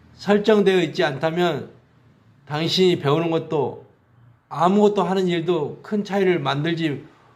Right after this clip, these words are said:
못할 것이라고 해요. 이 책은 돈에 관한 생각하고 행동하도록 우리 각자가 어떻게 조건을 갖추게 되었는지 설명하고 정신적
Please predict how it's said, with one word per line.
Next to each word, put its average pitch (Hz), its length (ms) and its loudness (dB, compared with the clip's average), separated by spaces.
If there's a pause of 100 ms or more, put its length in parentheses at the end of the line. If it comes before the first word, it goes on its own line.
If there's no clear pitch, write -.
(120)
못할 196 920 2
것이라고 147 420 -2
해요. 127 240 -8 (1600)
이 156 160 -4
책은 196 680 4
돈에 180 300 -2
관한 175 340 0
생각하고 185 800 -2
행동하도록 170 1040 -2 (320)
우리 156 220 0
각자가 156 540 2
어떻게 156 520 0
조건을 160 440 -2
갖추게 160 540 -4
되었는지 147 600 -4 (480)
설명하고 160 960 0 (540)
정신적 170 920 0